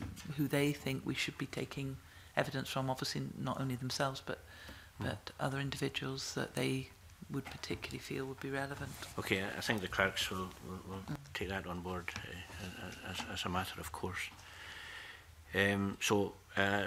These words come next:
Speaker 2: we're agreed with that, uh, course of action, uh, and can I thank the petitioners for their, uh, response to this, uh, very serious issue, um, that I, I've been following for a number of years myself. So, um,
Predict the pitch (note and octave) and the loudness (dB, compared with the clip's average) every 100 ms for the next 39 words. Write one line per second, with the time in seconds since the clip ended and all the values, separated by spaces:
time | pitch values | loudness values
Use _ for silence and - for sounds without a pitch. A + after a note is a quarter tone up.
0 | A2 G#2 G#2 A#2 A2+ G#2 A2 G#2 - - | 4 6 6 6 6 6 6 4 2 -2
1 | - G2 F#2 - G#2+ - G#2 G#2+ - G#2+ | 2 2 2 4 6 6 6 6 6 6
2 | G#2+ G#2 - - F2 - F2+ - F#2 - | 6 4 2 0 0 0 0 2 2 4
3 | G2 - F#2 F2+ - G2 - G2+ F2+ - | 2 4 2 2 4 6 8 6 6 4
4 | - F2+ F2 - E2 F#2 F2 F2 - F2 | 4 4 2 -2 0 2 2 -2 -4 -2
5 | E2+ F2 - G2+ F#2 - - G#2+ F#2+ F2+ | -2 0 0 2 4 2 6 6 6 6
6 | - - - - E2+ - - - - F4+ | 4 4 0 -4 -4 -4 -6 -8 -10 -10
7 | F4 - - - - G2+ - A3 F#2+ - | -10 -12 -14 -16 -14 -10 -2 0 2 2
8 | F2 E2+ E2+ F2+ E2+ F#2 - - - - | 2 0 0 2 2 0 -2 -10 -10 -8
9 | - - F#2+ F#2 F2+ F2+ - F2+ F#2+ G#2+ | -10 -2 2 4 4 2 2 4 6 10
10 | A#2+ A#2 G2 - G2 F#2+ F2+ - F#2 F#2 | 8 8 4 6 4 4 0 0 0 0
11 | F2+ F#2 F2+ F2+ - - F#2+ F2 - - | 0 0 0 -2 -2 -2 -2 -4 -6 -2
12 | D#2+ - - - - - - - F2+ F2 | -2 -2 -8 -12 -4 -2 -2 -4 -2 -2
13 | F2 | -4